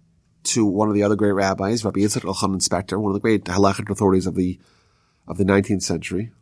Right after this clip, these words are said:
And he says to him, "I want a one-word answer. Either yes or no. That's it. 'Cause if you're going to explain your rationale,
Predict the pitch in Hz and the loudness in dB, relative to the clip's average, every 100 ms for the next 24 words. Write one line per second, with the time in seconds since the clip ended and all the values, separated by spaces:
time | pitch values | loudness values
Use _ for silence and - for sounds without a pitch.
0 | _ _ _ _ _ _ _ _ _ _ | _ _ _ _ _ _ _ _ _ _
1 | _ - 104 104 120 110 98 98 113 - | _ -8 -2 0 0 2 0 2 4 2
2 | 113 107 92 98 120 151 170 - 104 110 | 2 -2 -2 2 6 6 4 0 4 6
3 | 101 - 90 90 87 - - _ _ _ | 6 2 -6 -6 -6 -8 -12 _ _ _
4 | _ _ _ _ _ - 120 98 90 - | _ _ _ _ _ 2 4 4 2 -2
5 | - 117 185 202 - - - 120 98 69 | -4 2 4 4 -2 -6 -6 -2 -2 -4
6 | - _ _ _ - 127 - - - - | -8 _ _ _ 0 0 0 -6 -16 -20
7 | _ _ _ _ _ _ - - 139 131 | _ _ _ _ _ _ -10 -2 0 2
8 | 208 208 202 160 147 - 170 160 139 135 | 0 0 -2 0 -2 0 0 2 2 0
9 | 127 135 147 127 107 120 | -2 0 2 4 4 0